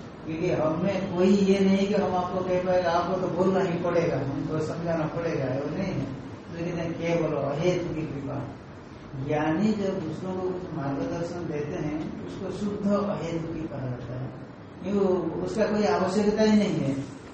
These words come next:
आवश्यकता नहीं इसलिए कि, कि वो जान गया कि ये जगत रोबोटिक है, फिर भी जब करता है, कहता है कि ये अहेतु की कृपा, वो नहीं करने से उसका कुछ चिंता का बात नहीं,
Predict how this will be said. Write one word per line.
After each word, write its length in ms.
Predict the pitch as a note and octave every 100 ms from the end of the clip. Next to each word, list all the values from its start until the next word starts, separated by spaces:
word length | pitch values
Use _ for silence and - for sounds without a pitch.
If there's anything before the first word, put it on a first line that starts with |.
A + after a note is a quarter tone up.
| - - - - -
आवश्यकता 580 | C#3+ F#3 F#3 G3 G3+ G3+
नहीं 320 | F#3+ F#3+ G#3
इसलिए 360 | F#3+ G3 G#3+ G#3+
कि, 160 | G#3
कि 160 | G#3 G#3
वो 400 | F#3 F#3 G3 F#3
जान 260 | F3 F3+ F#3
गया 240 | F#3+ F#3+ G#3
कि 60 |
ये 140 | G#3 F#3+
जगत 420 | E3+ E3+ F#3 D#3+
रोबोटिक 440 | D#3+ D#3+ D#3+ D#3+ B2+
है, 140 | - - - - - - - - - - - -
फिर 300 | F3+ F3 F3
भी 80 | A3+
जब 340 | G#3+ A3+ -
करता 320 | F3 E3+ E3+
है, 360 | G3 G3 G#3 A3
कहता 320 | G#3+ F3+ F3
है 180 | F3+ F3
कि 120 | E3+
ये 80 | E3+
अहेतु 480 | D3 E3 E3+ E3 C#3+
की 200 | C3 C3+
कृपा, 140 | C#3
वो 140 | C#3+ D#3+
नहीं 220 | F#3 G3+
करने 240 | G3+ G3+
से 160 | G3 G3
उसका 260 | F#3+ F#3
कुछ 220 | F3+ F3 E3+
चिंता 520 | - - E3 D#3+ D#3+
का 120 | D#3+
बात 340 | D3+ C#3+ C3+ C3
नहीं, 160 | C3